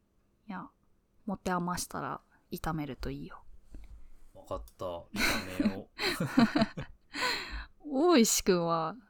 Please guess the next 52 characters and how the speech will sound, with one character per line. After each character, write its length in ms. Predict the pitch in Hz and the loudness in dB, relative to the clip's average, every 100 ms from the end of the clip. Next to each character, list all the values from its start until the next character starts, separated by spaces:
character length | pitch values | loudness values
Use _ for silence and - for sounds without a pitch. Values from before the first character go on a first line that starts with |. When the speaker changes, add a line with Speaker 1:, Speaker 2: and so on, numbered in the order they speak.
| _ | _
Speaker 1:
あ 180 | 175 165 | -4 -4
れ、 300 | 160 160 156 | -4 -6 -6
何？ 400 | 165 139 156 226 _ _ | -4 -4 -6 -8 _ _
何 240 | 175 170 | -4 -2
を 80 | 170 | -2
と-、 260 | - 170 160 - | -4 -4 -6 -8
問 160 | - 160 | -6 -6
い 40 | |
た 180 | - 147 | -4 -8
い？ 160 | 123 - _ _ - - - - - - | -8 -18 _ _ -20 -20 -20 -20 -20 -8
Speaker 2:
あ、 100 | 110 | -4
な 100 | 127 | -2
ん 100 | 107 | -2
か 80 | 98 | -6
ね、 360 | 98 92 92 135 | -4 -6 -8 -4
い 40 | |
や、 240 | 110 110 - _ _ _ | -2 -2 -6 _ _ _
こ 120 | - | -4
れ 140 | 170 180 | -2 -2
ほ 140 | 151 | -4
ん-、 80 | - - - | -10 -14 -8
自 200 | 123 147 | -4 -2
分 280 | 247 302 | -2 -2
の 100 | 302 | -4
問 220 | 294 269 269 | 2 2 4
い 20 | |
じ 60 | |
ゃ 60 | 262 | 2
な 100 | 240 | 0
く 60 | - | -4
て、 420 | - 92 82 - _ _ - | -4 -4 -4 -12 _ _ -4
あ 180 | 110 | -2
の、 300 | 185 - 101 - | -2 -2 -6 -12
Speaker 1:
う 20 | - | -8
ん。 40 | |
Speaker 2:
私 180 | 175 233 | -4 -2
の 100 | 247 | 2
問 180 | 226 202 | 2 4
い 20 | |
は、 340 | 190 98 - - | 4 2 0 -10
あ 120 | - 151 | -2 0
な 100 | - | 6
た 100 | 185 | 8
は 100 | 147 | 8
今 180 | 107 | 4
幸 380 | 107 117 120 127 | 0 4 6 6
せ 120 | 127 | 2
な 100 | 120 | -2
ん 80 | 85 | -2
だ 100 | 82 | -6
け 100 | 85 | -8
ど、 260 | 87 80 | -10 -10